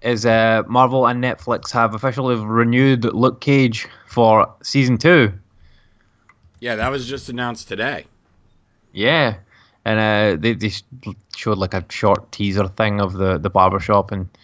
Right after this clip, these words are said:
Speaker 1: has, like, a sign in the window that says, like, season two. You're like, "Cool." <laughs> Um, so worth, uh, worth noting that, yes, uh, Sweet Christmas season two confirmed before season one has even begun,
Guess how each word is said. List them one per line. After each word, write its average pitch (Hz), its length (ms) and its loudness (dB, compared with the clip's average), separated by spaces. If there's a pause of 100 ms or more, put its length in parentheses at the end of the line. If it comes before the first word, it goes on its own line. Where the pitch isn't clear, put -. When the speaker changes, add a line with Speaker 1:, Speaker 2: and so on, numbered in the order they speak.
(320)
Speaker 1:
has, 95 140 -2
like, 98 140 -4
a 95 40 -8
sign 95 300 -4
in 95 80 -4
the 95 80 -2
window 90 300 -2
that 85 60 -4
says, 87 360 -4
like, 82 200 -8
season 90 340 -6
two. 82 240 0 (600)
You're 98 100 0
like, - 180 -6
"Cool." 190 240 4 (440)
<laughs> - 420 -6
Um, 135 600 -2 (220)
so 135 220 -2
worth, 139 360 0
uh, 117 400 0 (560)
worth 120 320 -8
noting 147 480 -6
that, 131 320 0 (160)
yes, 151 420 2
uh, 123 100 2
Sweet 160 300 -8
Christmas 170 440 -2
season 156 300 -4
two 151 160 0
confirmed 143 600 0
before 143 320 2
season 143 300 2
one 139 140 4
has 127 160 -2
even 127 420 0
begun, 120 540 2